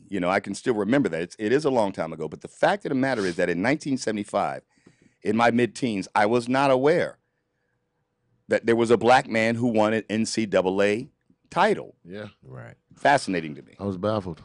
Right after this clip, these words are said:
Speaker 2: Yeah, I didn't know.
Speaker 1: Right. So let's talk, if, if this is a good time to transition to it, about the movie First Forgotten Champions. How'd you get started with the project?
Speaker 3: Well, this project, I was commissioned to, to do it. Um,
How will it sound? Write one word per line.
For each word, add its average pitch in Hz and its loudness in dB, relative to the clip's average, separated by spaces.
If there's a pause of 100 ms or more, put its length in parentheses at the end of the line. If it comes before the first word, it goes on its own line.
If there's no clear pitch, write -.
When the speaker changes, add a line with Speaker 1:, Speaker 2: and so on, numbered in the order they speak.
(120)
Speaker 2:
Yeah, 92 -10
I 92 -6
didn't 98 -8
know. 101 -10 (100)
Speaker 1:
Right. 80 -8 (540)
So 123 4 (280)
let's 143 0
talk, 127 4
if, - -8
if - -8
this 113 -8
is 98 -8
a - -8
good 98 -2 (200)
time 95 -2
to 90 -2
transition 92 -4
to 80 -6
it, 80 -8
about 85 0
the 98 -6
movie 110 -4 (100)
First 92 -6 (160)
Forgotten 82 -4 (180)
Champions. - -6 (360)
How'd 131 2
you 131 -8
get 113 -6
started 92 0
with - -20
the - -20
project? 78 -6 (280)
Speaker 3:
Well, 98 -2 (260)
this 110 -6
project, 110 0
I 95 0
was 92 -6
commissioned 90 -10
to, 76 -10 (140)
to 80 -14
do 78 -8
it. 69 -12
Um, 73 -10